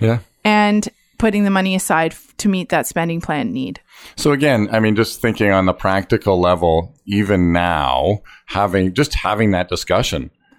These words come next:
Speaker 1: "Hey, we need to sit down for twenty minutes and go, what are the people that we are gonna buy for at Christmas?" I don't, you don't need to decide what you're gonna buy, but have the list.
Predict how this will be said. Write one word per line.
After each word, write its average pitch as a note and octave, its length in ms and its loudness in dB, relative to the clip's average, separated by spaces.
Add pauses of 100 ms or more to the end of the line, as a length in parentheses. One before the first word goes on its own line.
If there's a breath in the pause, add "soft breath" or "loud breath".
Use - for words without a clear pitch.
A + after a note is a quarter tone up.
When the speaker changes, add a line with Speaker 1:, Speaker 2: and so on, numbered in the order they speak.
(240 soft breath)
Speaker 1:
"Hey, A#2 280 2
we A2+ 140 2
need E3 160 2
to C#3+ 80 0
sit A#2+ 160 -2
down G#2+ 240 2
for F2 160 -4
twenty A2+ 360 2
minutes F#2 600 0
and F#2 160 0
go, F2 360 2 (420 soft breath)
what F#2 480 0
are A2 180 0
the G2+ 120 0
people G2+ 360 0
that E2+ 160 0
we F2 140 -2
are E2 100 -2
gonna D#2 220 -2
buy D2+ 240 0
for D2+ 240 -4
at - 80 -6
Christmas?" D2+ 520 -8
I B2 120 0
don't, G3 240 -2
you B2 140 -2
don't E3 120 0
need D3+ 180 0
to A2+ 60 -4
decide F#2+ 400 0 (120)
what G#2+ 220 0
you're E2+ 140 -4
gonna D#2+ 240 0
buy, F2+ 460 -2 (320 soft breath)
but A#2 260 2 (280 soft breath)
have E3 280 -2
the G2+ 100 4
list. A2 380 0